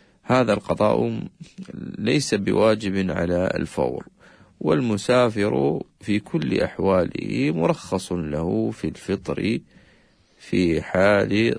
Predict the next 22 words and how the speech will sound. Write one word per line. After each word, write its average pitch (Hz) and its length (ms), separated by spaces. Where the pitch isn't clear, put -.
صومه، 101 600
سواء 85 380
كان 101 260
هذا 92 180
الصوم، 117 460
آه، 87 440
صوم، 95 480
آه، - 1200
صوم 92 380
رمضان 104 760
أو 175 100
صوم 202 340
فريضة، 156 760
كان 90 200
يكون، 87 540
آه، - 960
كأن 92 240
يكون 90 400
عليه 80 500
كفارة 82 800
قتل 90 420
أو - 140